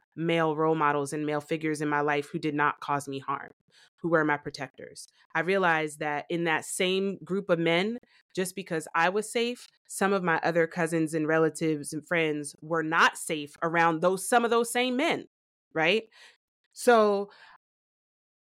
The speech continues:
however, as I became older, I started to look at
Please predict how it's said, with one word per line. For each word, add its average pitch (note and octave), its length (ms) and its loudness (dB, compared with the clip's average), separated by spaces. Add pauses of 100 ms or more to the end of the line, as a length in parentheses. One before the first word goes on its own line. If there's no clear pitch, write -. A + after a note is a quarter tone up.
(420)
however, G#3 760 2 (260)
as F3+ 180 2
I F3+ 120 0
became E3+ 520 -6
older, F3+ 560 0 (800)
I F#3+ 100 -2
started G#3 380 0
to G3 120 -4
look G#3 240 -4
at D#3+ 320 0